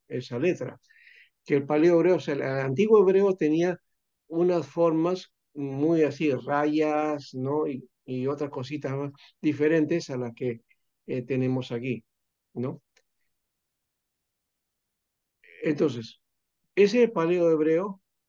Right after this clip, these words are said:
luego juntándose con el mundo semita, el mundo arameo, entonces, este,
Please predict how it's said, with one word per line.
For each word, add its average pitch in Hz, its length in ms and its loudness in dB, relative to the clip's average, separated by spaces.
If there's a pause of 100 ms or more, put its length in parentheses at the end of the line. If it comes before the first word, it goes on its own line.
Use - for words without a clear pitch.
(260)
luego 180 300 0
juntándose 165 640 -4
con 147 240 -2
el 135 80 -4
mundo 151 280 0
semita, 147 720 -2
el 131 140 -8
mundo 135 260 -4
arameo, 147 560 -2 (640)
entonces, 139 480 -4
este, 127 460 -6